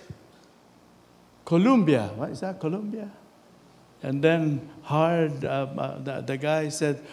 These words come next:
"Oh, wait, wait, wait, I made a mistake. It's Miss Philippines."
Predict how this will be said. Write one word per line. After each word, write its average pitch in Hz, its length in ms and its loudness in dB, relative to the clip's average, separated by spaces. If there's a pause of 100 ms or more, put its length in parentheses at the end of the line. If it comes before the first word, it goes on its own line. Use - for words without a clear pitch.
(160)
"Oh, 170 100 2
wait, 185 140 2
wait, 190 140 2
wait, 185 220 2
I 156 80 2
made 175 180 2
a 165 60 2
mistake. 160 460 0
It's 139 200 -4
Miss 147 300 0
Philippines." 151 1040 -6